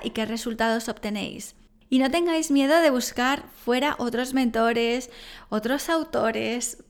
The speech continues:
podcasts, pero siempre, siempre chequeando dentro de vosotros si lo que os cuenta la gente por ahí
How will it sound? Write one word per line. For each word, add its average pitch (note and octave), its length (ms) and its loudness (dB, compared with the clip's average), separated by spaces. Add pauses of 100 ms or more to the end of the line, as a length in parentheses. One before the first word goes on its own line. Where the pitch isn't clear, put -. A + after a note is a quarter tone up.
podcasts, B3+ 920 -2 (180)
pero C4 320 4
siempre, C4 720 0
siempre B3 760 -2
chequeando B3 800 2
dentro B3 360 0
de D#4+ 100 2
vosotros A#3 800 -2 (360)
si - 180 -2
lo A#3 160 2
que A3+ 80 0
os A3+ 120 -2
cuenta E4 280 0
la F4+ 100 0
gente C#4 300 0
por C4 220 4
ahí G3+ 460 -2